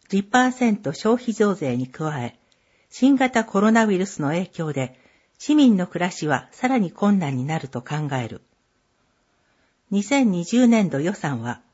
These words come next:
富士見橋通り線や瓶沼自然公園整備の見直し、シティゾーン計画、鶴瀬駅東口整備事業など、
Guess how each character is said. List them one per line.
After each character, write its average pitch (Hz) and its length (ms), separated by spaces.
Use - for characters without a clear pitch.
富 220 80
士 277 140
見 277 160
橋 247 260
通 196 200
り 190 80
線 165 260
や 131 240
瓶 254 280
沼 233 180
自 214 180
然 233 200
公 196 280
園 170 140
整 202 280
備 127 120
の 120 240
見 156 120
直 170 260
し、 - 320
シ - 200
テ 269 80
ィ 285 180
ゾ 254 120
ー 233 120
ン 214 60
計 175 280
画、 - 340
鶴 247 240
瀬 262 220
駅 131 400
東 220 440
口 190 320
整 240 260
備 233 120
事 208 140
業 139 220
な 156 140
ど、 120 200